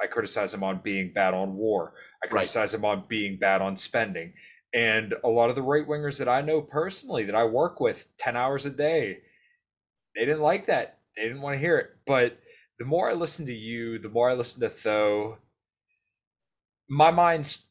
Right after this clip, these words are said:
Speaker 1: changing, but I don't know if I'm fully on board yet. Um, we've been chatting for about an hour and a half, man. I'd love to get you and Tho back on,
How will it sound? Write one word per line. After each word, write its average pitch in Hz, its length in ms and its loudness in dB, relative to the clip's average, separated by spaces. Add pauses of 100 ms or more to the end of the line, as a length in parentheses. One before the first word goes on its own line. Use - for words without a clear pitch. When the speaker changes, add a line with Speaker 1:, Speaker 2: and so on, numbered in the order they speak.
Speaker 1:
changing, 101 1200 -4
but 110 200 0
I 117 80 6
don't 123 240 2
know 117 120 2
if 113 140 -2
I'm 104 120 -12
fully 104 340 -2
on 95 180 0
board 95 320 -2
yet. 90 380 -2 (160)
Um, 101 340 2 (420)
we've 185 180 2
been 214 120 0
chatting 139 420 4
for 120 440 2
about 120 320 0
an 113 40 -4
hour 117 200 2
and 110 80 -4
a 104 40 -2
half, 123 360 -6
man. 127 320 -4 (840)
I'd 123 100 0
love 135 180 0
to 143 60 -10
get 147 140 -2
you 131 240 -4
and 127 120 -6
Tho 131 320 4
back 123 320 4
on, 127 380 0